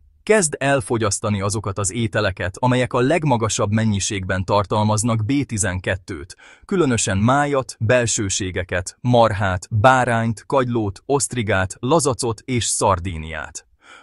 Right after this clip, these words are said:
Ajánljuk továbbá az avokádót, brokkolit, napraforgómagot, pisztáciát és más leveles zöldségeket, hogy több B hatot és B kilencet vigyél be, amelyek a B tizenkettővel együtt segítenek a vörösvértestek felépítésében.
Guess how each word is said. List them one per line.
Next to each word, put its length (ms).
Ajánljuk 440
továbbá 580
az 160
avokádót, 840
brokkolit, 680
napraforgómagot, 1080
pisztáciát 880
és 260
más 300
leveles 380
zöldségeket, 840
hogy 320
több 340
B 200
hatot 420
és 280
B 60
kilencet 520
vigyél 360
be, 280
amelyek 420
a 100
B 160
tizenkettővel 920
együtt 280
segítenek 600
a 60
vörösvértestek 920
felépítésében. 1160